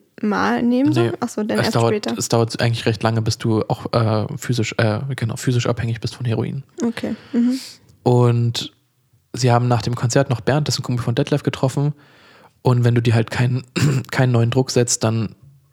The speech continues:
Speaker 2: kommst du halt in Entzugserscheinungen und das ist halt Hölle so.
Speaker 1: Hm.
Speaker 2: Deswegen hat, äh, haben, hat Bernd seine, seine zwei Trips, die er noch hatte, verkauft und Christian schlaucht für zwanzig Ma-, also zwanzig Mark insgesamt zusammen.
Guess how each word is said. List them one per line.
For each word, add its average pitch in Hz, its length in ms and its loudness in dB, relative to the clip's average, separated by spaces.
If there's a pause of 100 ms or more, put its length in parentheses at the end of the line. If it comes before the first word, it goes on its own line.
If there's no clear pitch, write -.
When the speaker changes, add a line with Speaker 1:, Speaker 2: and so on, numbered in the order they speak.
Speaker 2:
kommst 117 220 0
du 113 40 4
halt 104 80 0
in 113 80 -2
Entzugserscheinungen 110 540 -4
und 110 60 -2
das 110 140 -6
ist 98 140 -4
halt 110 160 -2
Hölle 110 320 0
so. 113 220 -2 (320)
Speaker 1:
Hm. 240 460 0 (520)
Speaker 2:
Deswegen 120 360 2
hat, - 280 0
äh, 120 180 2
haben, 113 360 0 (140)
hat 113 180 0
Bernd 120 220 0
seine, 117 300 0
seine 113 380 0
zwei 110 180 -2
Trips, - 260 -4
die 131 100 -2
er 127 40 2
noch 123 140 0
hatte, 123 440 0 (200)
verkauft 123 520 -2
und 120 140 0
Christian 113 460 -2
schlaucht 113 340 0
für - 80 -10
zwanzig - 380 -6
Ma-, 107 140 -6
also 117 160 0
zwanzig - 360 -2
Mark 117 200 -4
insgesamt 131 360 -4
zusammen. 143 300 0